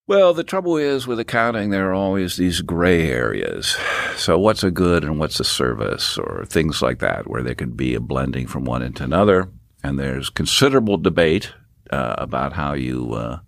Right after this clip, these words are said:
how you should do this, and then there'll be some kind of reconciliation where people will agree, "Yes, that's a reasonable procedure." But I don't think there's ground truth out there anywhere. I think there are lots of choices that are made,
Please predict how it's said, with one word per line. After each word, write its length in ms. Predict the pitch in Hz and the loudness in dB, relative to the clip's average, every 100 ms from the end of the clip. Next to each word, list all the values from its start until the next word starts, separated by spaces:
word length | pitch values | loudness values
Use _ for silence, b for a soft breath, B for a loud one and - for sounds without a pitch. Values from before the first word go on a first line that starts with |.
| b b b b b | b b b b b
how 140 | - 64 | -6 -4
you 160 | 67 | -4
should 180 | - - | -6 -2
do 180 | 98 117 | 4 4
this, 440 | 104 98 90 - | 6 6 4 2
and 180 | 76 71 | 0 2
then 220 | 69 69 | 2 2
there'll 160 | 65 65 | 2 0
be 240 | 62 64 | 0 -2
some 280 | 65 60 62 | 0 0 0
kind 300 | 62 58 60 | 0 0 0
of 320 | 60 60 55 | 0 0 -2
reconciliation 1160 | 53 57 50 53 - 58 58 55 57 - 57 55 | -4 -2 0 0 0 0 2 2 2 0 -2 -2
where 120 | 50 | -4
people 360 | - - 60 57 | -2 -4 0 0
will 80 | 58 | 0
agree, 400 | - 55 55 50 | 0 0 2 2
"Yes, 280 | 55 - | 0 0
that's 240 | - - 58 | -2 -2 -2
a 60 | |
reasonable 560 | 55 55 - 57 55 - _ | -2 -2 -4 -6 -6 -10 _
procedure." 460 | - - 139 58 50 | -4 2 2 2 0
But 260 | - 208 - B B B B 135 | 2 2 -2 B B B B 2
I 80 | |
don't 240 | 185 147 - | 4 4 4
think 240 | 143 139 | 2 4
there's 460 | 95 90 85 80 - | 4 4 2 0 -4
ground 580 | - 104 110 110 92 - | 0 2 4 4 0 0
truth 360 | - 127 131 | 4 4 2
out 220 | 64 50 | -2 -2
there 240 | - 55 58 | -2 -2 -2
anywhere. 460 | 62 58 57 62 | -4 -4 -2 -2
I 60 | 76 | -2
think 200 | 87 69 | -2 0
there 120 | 71 | 2
are 60 | 76 | 2
lots 240 | 69 - | 0 -4
of 140 | 69 - | -6 -2
choices 480 | - 110 - 73 | 2 2 2 -2
that 140 | 69 64 | 0 -2
are 80 | 64 | 0
made, 520 | 76 82 78 67 | 0 4 4 2